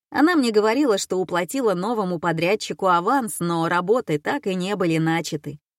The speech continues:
Я мысленно взяла себе на заметку выяснить, в самом ли деле неведомый халтурщик получил деньги и не приступил к работе. Всё остановилось четырнадцать месяцев назад,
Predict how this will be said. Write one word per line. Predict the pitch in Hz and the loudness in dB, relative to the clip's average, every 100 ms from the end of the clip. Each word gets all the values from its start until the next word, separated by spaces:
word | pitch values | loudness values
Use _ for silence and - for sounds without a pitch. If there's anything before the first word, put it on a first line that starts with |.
| _ _ _ _ _ _ _ _ | _ _ _ _ _ _ _ _
Я | 190 196 202 | -6 -2 0
мысленно | 214 294 277 320 302 311 | 2 2 2 6 8 6
взяла | 226 185 202 185 | 4 2 2 0
себе | 214 233 180 196 | -2 -2 0 0
на | 226 | 0
заметку | 220 233 165 147 - 143 - _ _ 262 | 0 2 2 0 -4 -16 -16 _ _ 0
выяснить, | 269 202 160 - 170 151 | 2 2 -2 -2 -2 -4
в | - | -10
самом | - 381 381 339 | -4 -4 0 2
ли | 320 | 2
деле | 196 214 165 160 | 4 4 4 2
неведомый | 190 185 180 151 156 160 | 0 0 0 2 2 0
халтурщик | - 165 165 294 320 - 165 - | -2 -4 -2 0 0 -2 -6 -4
получил | 185 185 160 165 147 | -4 -2 -2 -2 -2
деньги | 151 165 156 185 285 _ _ _ - | 0 0 0 -2 -8 _ _ _ -2
и | 262 | 2
не | 254 | 2
приступил | - 220 - 214 - 262 285 | 2 -2 0 -2 0 -2 -2
к | - | -4
работе. | 254 180 143 - - - _ _ _ _ _ _ _ _ _ _ _ _ _ - | -4 -2 -4 -4 -14 -18 _ _ _ _ _ _ _ _ _ _ _ _ _ -6
Всё | 381 330 | 0 2
остановилось | 233 196 190 190 285 226 - | 2 0 2 4 6 4 4
четырнадцать | 190 165 277 233 160 160 | 0 2 2 2 0 -2
месяцев | 175 190 208 175 170 | 0 0 -2 -4 -4
назад, | 175 165 151 160 147 | 0 0 2 0 0